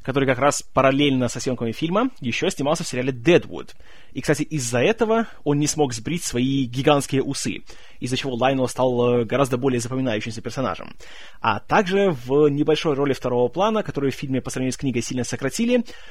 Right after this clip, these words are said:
э, в роли полицейского Дэвина появился Майкл Кеннет Уильямс из все той же "Прослушки".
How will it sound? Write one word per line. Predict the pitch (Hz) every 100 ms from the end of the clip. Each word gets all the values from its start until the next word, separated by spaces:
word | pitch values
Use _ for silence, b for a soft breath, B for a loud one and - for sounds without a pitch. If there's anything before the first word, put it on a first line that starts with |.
| B
э, | -
в | 131
роли | 143
полицейского | 135 139 143 139 131
Дэвина | 117 120 139 127 127 123 - -
появился | 110 131 202 220 214 -
Майкл | 104 104 135
Кеннет | - 135 147
Уильямс | 190 220 101 - - -
из | - 202
все | - 135
той | 123 127
же |
"Прослушки". | 131 131 - - -